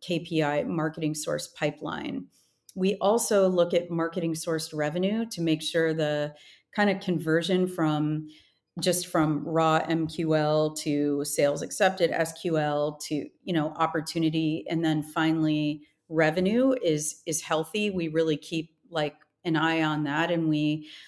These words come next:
look across all of our segments from S M B to mid-market enterprise, emea and apac, and make sure that those metrics are all healthy where you want them to be. But our number one goal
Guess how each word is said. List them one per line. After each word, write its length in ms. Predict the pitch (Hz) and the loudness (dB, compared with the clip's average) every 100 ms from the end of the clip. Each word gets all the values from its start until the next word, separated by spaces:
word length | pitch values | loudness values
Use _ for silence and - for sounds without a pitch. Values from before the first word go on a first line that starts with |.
| _ | _
look 200 | 175 170 | 0 2
across 440 | 175 175 170 156 - | 2 0 0 0 -2
all 240 | 165 160 | 0 0
of 100 | 160 | 0
our 140 | 151 | -2
segments 560 | 147 - 160 160 143 151 | -2 0 0 0 -2 -4
from 300 | - 156 139 | -6 -4 -4
S 220 | 165 160 | -4 -4
M 140 | 160 151 | -2 -2
B 260 | 160 156 | 0 0
to 60 | 156 | 0
mid-market 580 | 156 156 156 147 - - | -2 -2 -2 -4 -6 -4
enterprise, 640 | 156 151 151 156 151 - | -2 -2 -2 -4 -4 -4
emea 440 | 180 170 160 156 | -4 0 0 0
and 120 | - 160 | -2 -2
apac, 560 | 156 151 156 156 151 | -2 -4 -4 -4 -4
and 160 | 165 160 | -4 -2
make 180 | 156 - | -2 -2
sure 260 | - 151 | -2 -2
that 200 | 156 147 | -2 -4
those 420 | 151 147 147 151 - - - - _ | -4 -2 -4 -6 -12 -20 -20 -20 _
metrics 460 | - 170 165 170 165 | -2 -2 2 0 2
are 140 | 165 160 | 2 2
all 160 | 156 | 0
healthy 680 | 151 160 160 - 156 156 165 | 0 -2 -2 -2 -2 -2 -4
where 180 | 180 165 | -2 -2
you 160 | 165 156 | 0 0
want 240 | 156 156 | 0 -2
them 140 | 156 | -6
to 80 | 147 | -6
be. 260 | 147 160 151 | -4 -2 -2
But 180 | 151 160 | -2 -2
our 160 | 170 | 0
number 400 | 175 185 185 175 | 2 2 2 0
one 540 | 165 165 160 160 156 160 _ _ _ _ 196 | 2 2 2 2 0 -4 _ _ _ _ -6
goal 600 | 175 180 165 143 147 185 | 6 8 8 6 2 -2